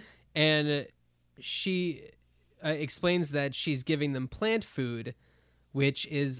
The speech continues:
all kinds of chemical goodies, which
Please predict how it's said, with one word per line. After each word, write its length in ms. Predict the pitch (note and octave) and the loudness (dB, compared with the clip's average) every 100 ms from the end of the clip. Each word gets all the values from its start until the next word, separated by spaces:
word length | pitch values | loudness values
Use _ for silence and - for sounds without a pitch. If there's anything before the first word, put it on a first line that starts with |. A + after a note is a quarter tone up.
| - | 0
all 200 | D3+ F#3 | 2 2
kinds 380 | - F#3 F3 D3+ | 0 0 2 2
of 180 | B2+ | -2
chemical 500 | - E3 E3 E3 E3 | -4 -4 -2 -2 -2
goodies, 760 | C#3 B2+ C3+ A2 C2+ G2+ - - _ _ _ _ | -2 -2 -4 -4 -10 -8 -8 -8 _ _ _ _
which 580 | C#3 C#3 B2 - - | 0 0 0 -2 -2